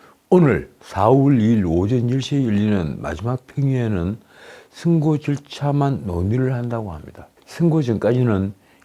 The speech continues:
결정문을 다듬을 일만 남은 것입니다. 관리에 따르면 어제 윤 대통령 탄핵 심판 판결은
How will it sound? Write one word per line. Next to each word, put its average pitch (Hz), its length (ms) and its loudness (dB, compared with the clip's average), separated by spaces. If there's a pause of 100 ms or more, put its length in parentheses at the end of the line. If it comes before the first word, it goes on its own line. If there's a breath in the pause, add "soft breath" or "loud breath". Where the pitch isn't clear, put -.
결정문을 147 720 2
다듬을 107 520 0
일만 95 400 -2
남은 120 240 -4
것입니다. - 640 -12 (640 soft breath)
관리에 143 400 0
따르면 104 540 -2 (440 soft breath)
어제 123 340 2
윤 117 280 0
대통령 135 400 -4
탄핵 110 260 -6
심판 123 400 -8
판결은 113 760 -2